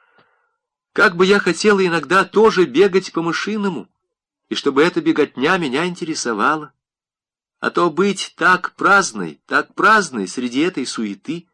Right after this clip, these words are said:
среди этих необходимостей, а заняться тем, чем бы я хотела, нельзя. Как мучительно чувствовать себя всегда в такой дисгармонии с окружающими.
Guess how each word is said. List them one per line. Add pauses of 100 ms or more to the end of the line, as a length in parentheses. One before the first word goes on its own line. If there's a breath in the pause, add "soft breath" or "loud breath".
(580)
среди
этих
необходимостей, (880)
а
заняться
тем,
чем
бы
я
хотела, (220)
нельзя. (800)
Как
мучительно
чувствовать
себя
всегда
в
такой
дисгармонии
с
окружающими.